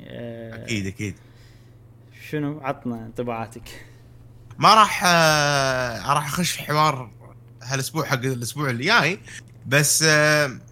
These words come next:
Speaker 2: اللعبة حلوة وأنا مستمتع فيها حيل.
Speaker 1: مم.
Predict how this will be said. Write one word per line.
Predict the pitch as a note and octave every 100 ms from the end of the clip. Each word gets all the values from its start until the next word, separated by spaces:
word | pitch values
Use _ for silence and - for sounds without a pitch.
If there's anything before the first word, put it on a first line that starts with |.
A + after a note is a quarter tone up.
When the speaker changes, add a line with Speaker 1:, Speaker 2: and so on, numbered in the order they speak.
| - -
Speaker 2:
اللعبة | C#3 E3 D#3
حلوة | - A#2 F2+ F2+ G2
وأنا | B2 A#2+
مستمتع | - A#2+ G#2+
فيها | A#2+ G#2+
حيل. | A#2+ C3+ F3 C#3
Speaker 1:
مم. | A#2+